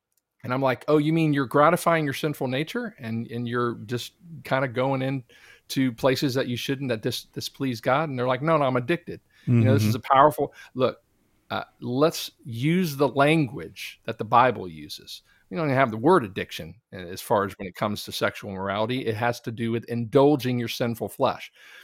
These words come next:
Speaker 1: So I'm just kinda one of those guys that's just like, "Hey, turn the lights on." You know, adultery is adultery.
Speaker 2: Mm-hmm.
Speaker 1: And,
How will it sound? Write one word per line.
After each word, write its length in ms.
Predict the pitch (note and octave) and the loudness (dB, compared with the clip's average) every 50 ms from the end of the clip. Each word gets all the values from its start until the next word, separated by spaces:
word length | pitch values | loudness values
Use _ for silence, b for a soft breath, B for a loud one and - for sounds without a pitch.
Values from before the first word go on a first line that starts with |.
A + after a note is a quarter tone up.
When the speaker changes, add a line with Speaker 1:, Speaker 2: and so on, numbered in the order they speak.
| B B B _ | B B B _
Speaker 1:
So 380 | - - C3+ C3 C3 - - _ b b b b b b b _ - | -4 0 2 4 4 2 0 _ b b b b b b b _ 6
I'm 200 | C#3 F3+ A3 A3+ | 6 6 8 6
just 180 | B3+ A3 - | 4 0 -2
kinda 220 | - - G3 F3+ D#3+ | 0 0 2 4 4
one 220 | C#3+ C#3+ D#3 D#3+ | 4 4 4 4
of 40 | D#3 | 4
those 140 | D3 C3+ A#2 | 2 2 2
guys 360 | A2+ C3+ B2+ C#3 C#3 C3 - | 2 2 2 4 2 0 -2
that's 140 | B2 G#2 - | -4 -6 -6
just 180 | - - - B2+ | -6 -6 -4 -2
like, 260 | G#2+ G2+ G2 - _ _ | -2 -4 -4 -6 _ _
"Hey, 220 | - - - F#2+ - | -14 -10 -10 -10 -10
turn 280 | - - - G3 G#3 | -10 -4 -2 0 0
the 80 | G3+ E3+ | 2 2
lights 360 | C#3 C3 C3 B2 A#2+ - - | 2 2 2 2 0 -2 -2
on." 340 | B2+ A#2+ A#2+ A#2+ A#2+ A#2 A#2 - _ _ _ _ _ _ _ _ - | 0 2 2 0 0 -4 -8 -14 _ _ _ _ _ _ _ _ -4
You 120 | C3+ B2+ | -2 -2
know, 60 | - - | -2 -2
adultery 560 | A2+ G#2 D#3+ D#3+ F3+ F3+ - - F#3+ E3 D#3 | 2 6 8 8 8 8 6 2 2 4 4
is 100 | D#3 A#2+ | 2 2
adultery. 600 | C#3 A#2+ A2 B2+ A#2+ A#2+ A#2 - - A#2 A2+ A2 | -2 0 0 0 0 0 -2 -4 -6 -6 -2 0
Speaker 2:
Mm-hmm. 240 | B2 A2+ G2+ A2 A2+ A#2 - _ _ _ _ _ - | 2 2 4 2 0 0 -2 _ _ _ _ _ -4
Speaker 1:
And, 200 | - C#3 C3+ C3+ | -2 -2 -2 -4